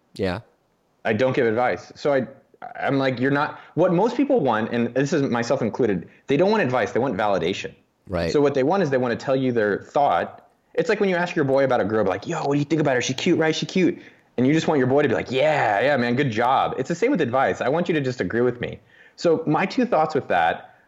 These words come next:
Speaker 2: uh, are that one, I think everyone actually knows the right answer. I think everyone knows it, but they convol-, sometimes, you know, they convolute it with all these other, like,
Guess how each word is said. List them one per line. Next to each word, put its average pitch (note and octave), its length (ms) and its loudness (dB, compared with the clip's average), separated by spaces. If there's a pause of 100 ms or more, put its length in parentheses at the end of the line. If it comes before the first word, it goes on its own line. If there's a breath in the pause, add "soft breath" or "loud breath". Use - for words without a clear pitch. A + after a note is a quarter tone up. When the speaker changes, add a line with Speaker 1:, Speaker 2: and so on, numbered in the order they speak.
(160 soft breath)
Speaker 2:
uh, - 40 -2
are G#2 320 2
that B2 140 2
one, D3 180 0
I D3 80 -4
think C#4+ 180 0
everyone G3 260 2
actually D#3+ 240 -2
knows A#2+ 220 0
the A#2 80 0
right G#2 160 2
answer. G#2+ 380 -6 (760)
I C#3+ 100 -2
think G3+ 200 0
everyone D3+ 480 2
knows C#3+ 300 2
it, G#2+ 200 0 (200 loud breath)
but C3 140 0
they B2 100 0
convol-, C#3+ 580 -2
sometimes, B3 400 0 (180)
you F3 80 0
know, A#2+ 120 0
they B2+ 120 0
convolute F3 680 2
it G#2 300 0 (400)
with C#3 160 2
all C#3+ 180 2
these D#3 160 2
other, C#3+ 220 2
like, A#2 400 0